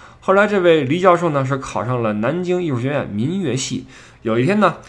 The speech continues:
这个天儿比较凉，他就跟他老师的门外啊，为了活动这个手指啊，这个热身呐，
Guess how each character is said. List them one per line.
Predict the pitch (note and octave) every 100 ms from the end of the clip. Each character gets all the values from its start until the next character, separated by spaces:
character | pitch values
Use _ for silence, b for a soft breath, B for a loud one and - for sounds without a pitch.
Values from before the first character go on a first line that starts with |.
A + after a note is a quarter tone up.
| B _
这 | C#3
个 | A#2 G#2
天 | - G#3+
儿 | G#3+
比 |
较 | G3
凉， | G#2+ G#2 A2 E3 -
他 | -
就 | F#3+
跟 | F3
他 | G3 F#3+
老 | A2
师 | - F#3+
的 | B2+
门 | B2
外 | D#3+ C#3+
啊， | F#2+ A2+ -
为 | D#3+
了 | A#2
活 | A#2 - A#2+
动 | D#3+ C3
这 |
个 | G#2+
手 | G#2+ A#2 C#3
指 | B2+
啊， | - E2 -
这 | -
个 | F2 - -
热 | D3 A2+
身 | - D#3
呐， | A#2